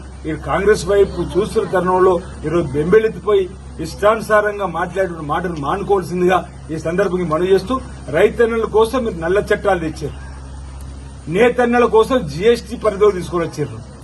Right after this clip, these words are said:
సామాన్య ప్రజలకు ఎనభై రూపాయల మంచి నూట ఎనభై రూపాయలు చేశారు, అంతర్జాతీయ క్రూడ్ ఆయిల్ మార్కెట్ ధర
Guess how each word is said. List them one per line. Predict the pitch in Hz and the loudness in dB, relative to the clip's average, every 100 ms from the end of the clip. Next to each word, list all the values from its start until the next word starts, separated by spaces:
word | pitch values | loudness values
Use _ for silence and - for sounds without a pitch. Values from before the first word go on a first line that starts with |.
| - - - - - - | -20 -20 -18 -18 -16 2
సామాన్య | 190 233 240 233 233 | 4 6 2 2 -2
ప్రజలకు | 220 208 196 240 233 277 240 | 0 -2 2 2 2 0 0
ఎనభై | 196 214 233 | 2 6 6
రూపాయల | 226 214 214 | 6 2 2
మంచి | 196 202 226 226 233 190 | 2 -4 -4 0 0 2
నూట | 180 220 | 0 4
ఎనభై | 220 202 | 6 6
రూపాయలు | 185 175 156 | 4 2 0
చేశారు, | 131 131 - - - - - - - 156 | -6 -10 -12 -18 -18 -18 -16 -16 -6 -2
అంతర్జాతీయ | 185 208 254 240 170 220 220 - 226 | -2 2 2 2 4 4 4 2 2
క్రూడ్ | - - 196 233 | 2 -2 0 4
ఆయిల్ | 233 214 | 4 2
మార్కెట్ | 190 208 - 233 185 | 2 0 2 0 0
ధర | 185 190 233 | 0 2 2